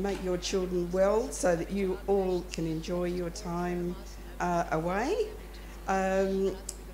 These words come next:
and that includes time for maybe an, a, a tune-up. Somebody mentioned that before. We, we're not supposed to use the word tune-up anymore, so I didn't say that. Um,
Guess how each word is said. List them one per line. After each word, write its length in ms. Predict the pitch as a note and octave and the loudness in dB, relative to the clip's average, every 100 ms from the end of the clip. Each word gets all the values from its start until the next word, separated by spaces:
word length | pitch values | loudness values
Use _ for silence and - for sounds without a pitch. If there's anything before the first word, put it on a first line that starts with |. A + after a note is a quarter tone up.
| - | 0
and 180 | G#3 A3+ | 2 2
that 180 | A#3 | 0
includes 540 | F#3 F#3+ - F#3+ F#3 - | -2 -2 2 2 2 -4
time 420 | - G3 F#3+ F#3+ | -4 0 2 0
for 280 | F#3+ F#3 F3+ | -2 -2 0
maybe 400 | F#3 F#3 F#3 F#3 | 0 -2 0 0
an, 120 | F3+ - | -2 -2
a, 300 | F3+ F3 E3+ E3+ | 0 2 0 0
a 60 | |
tune-up. 500 | E3+ - G3+ G3 G3+ | -2 2 2 2 0
Somebody 460 | - - F#3+ F3+ F3 | -4 -2 0 2 2
mentioned 460 | E3+ F3 F3 F3+ F3 | 2 0 -2 -4 -2
that 200 | F3+ - | -2 -4
before. 560 | E3+ - F#3 G3 G#3+ A3 - - - | -8 -4 0 2 2 -2 -10 -10 -4
We, 160 | F#3+ - | -4 0
we're 80 | F#3+ | -2
not 140 | - | 0
supposed 320 | - F3 E3+ - | 0 0 0 -2
to 40 | |
use 220 | F3+ F#3 | -4 -4
the 60 | E3 | -2
word 220 | E3 D#3 | -2 -2
tune-up 440 | - G3+ D#3+ D#3+ | -2 -2 -2 -2
anymore, 440 | D#3 D#3+ E3 F3+ G#3 | -2 0 0 0 -2
so 360 | A3 E3+ D#3+ D#3+ - - | -2 -2 -2 -2 -8 -4
I 60 | D#3+ | -2
didn't 240 | D#3+ D#3 | -2 -4
say 240 | - D3+ D#3 | -2 0 0
that. 240 | F3 A3+ - - - - - | 0 -2 -6 -12 -10 -4 2
Um, 680 | G3 F#3+ G3 F#3+ F#3+ F#3 | 4 6 4 4 0 0